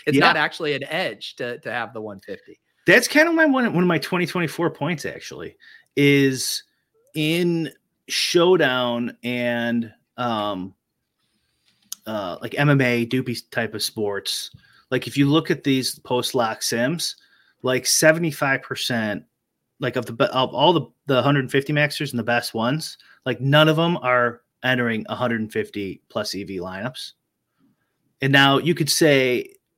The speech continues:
Speaker 2: I do not wanna rehash the fucking stupid Sims arguments, you know, like, "Oh, it depends on their projections," blah, blah, blah.
Speaker 1: Yeah, yeah, yeah, yeah.
Speaker 2: Let's just assume that not everyone is,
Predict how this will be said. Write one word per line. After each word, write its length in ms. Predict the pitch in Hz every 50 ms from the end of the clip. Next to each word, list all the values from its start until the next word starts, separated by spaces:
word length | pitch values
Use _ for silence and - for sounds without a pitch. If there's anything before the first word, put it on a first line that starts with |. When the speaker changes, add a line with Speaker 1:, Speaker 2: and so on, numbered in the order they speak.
| _ _ _ _ _ _ _ _ _ -
Speaker 2:
I 200 | - 139 139 135
do 180 | 117 - 151
not 220 | 147 147 143 131 120
wanna 220 | 127 127 123 113
rehash 380 | 110 120 110 110 107 98 - -
the 80 | -
fucking 280 | - - 107 - - 101
stupid 300 | - - 110 95 98 -
Sims 300 | - 113 104 101 95 -
arguments, 500 | 113 117 113 - 117 113 113 110 - -
you 60 | 107
know, 120 | 107 107 104
like, 180 | 95 92 - -
"Oh, 140 | 339 294
it 60 | 202 143
depends 300 | - - 202 208 - 214
on 80 | 208
their 80 | 214 214
projections," 600 | - 262 208 254 285 294 - - - 151 135 120
blah, 200 | 123 135 135 139
blah, 120 | 139 139 139
blah. 140 | 143 135 120
Speaker 1:
Yeah, 100 | 110 107
yeah, 220 | 104 101 101 101
yeah, 200 | 101 101 101 95
yeah. 60 | 92 -
Speaker 2:
Let's 140 | 190 - -
just 160 | - - 220
assume 580 | - - - - 190 160 127 104 98 98 95 - _ _ - - _ _ _ _ _ _ - - - - - _ _ _ _ - - - - - - - _ -
that 140 | 127 120 120
not 220 | 135 143 147 151
everyone 560 | 151 147 143 143 139 135 127 123 120 117 113
is, 380 | 113 120 113 110 107 - -